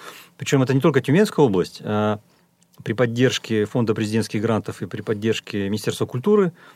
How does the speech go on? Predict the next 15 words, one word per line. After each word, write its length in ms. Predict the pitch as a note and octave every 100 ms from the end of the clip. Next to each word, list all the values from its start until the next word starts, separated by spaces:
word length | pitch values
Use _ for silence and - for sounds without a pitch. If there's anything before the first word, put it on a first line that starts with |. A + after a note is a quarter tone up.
| _ -
и 100 | B2
Российского 400 | C3 C#3 - A#2+
фонда 280 | - A#2
культуры 380 | G#2+ A#2 C3+ A#2+
вот 180 | G2+ G#2
у 40 |
нас 200 | A2+ C3+
сейчас 300 | - A#2 - - _ -
реализуется, 520 | - G#2+ G#2+ B2 G#2+ -
прямо 220 | G#2+ F#2+
сейчас, 440 | - - F#2 - - - _ _
реализуется 420 | A2 G2 C3 C3+
вот 80 | G#2+
этот 200 | A2 G#2+ - -
проект. 420 | A2 A#2+ D#3+